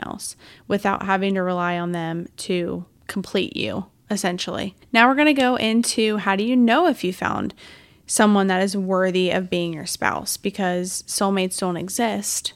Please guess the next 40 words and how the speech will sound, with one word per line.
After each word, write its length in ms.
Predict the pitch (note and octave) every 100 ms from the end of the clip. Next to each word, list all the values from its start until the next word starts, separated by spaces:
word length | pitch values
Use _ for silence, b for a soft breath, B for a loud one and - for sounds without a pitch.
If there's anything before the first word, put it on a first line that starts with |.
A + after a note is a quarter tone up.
| _
So 480 | - - G3 F#3 F3+
if 160 | - F#3+
it's 220 | F#3 -
not 220 | F#3+ F3+
that 180 | F#3 E3+
obvious 680 | - F#3 G3+ F#3 F3 F3+ -
that 360 | - F3 E3+ - _ -
your 200 | G3+ F#3+
souls 920 | - - G#3 G3+ G3+ F#3 F3+ F#3+ - - -
are 420 | F#3+ F3+ F3 F3+ B B B B
meant 300 | G#3+ G3 -
to 120 | G#3
be 180 | F#3+ F#3+
together, 520 | - F3+ E3 - F3
how 260 | F#3 - F#3+
are 140 | F#3
we 100 | F#3
supposed 380 | F#3 F3 F3+ -
to 60 |
figure 340 | F3+ E3 - -
it 60 |
out? 240 | G3 A3+ - _ -
Right? 240 | G3 F3+
How 100 | F#3+
are 80 | F#3+
we 80 | F#3
supposed 380 | - G3 G3 -
to 100 | G3+
figure 360 | - F#3 F#3+
out 240 | F#3 F3+ F3
if 140 | F#3
someone 540 | - F#3 F3+ F3+ F3 F3+
would 160 | F3
be 120 | F3+
a 60 | E3
good 200 | E3+ D#3+
match? 400 | D3+ C3 - - -
First 300 | - B3 A#3+
things 240 | G#3+ G3+
first, 360 | - - F3+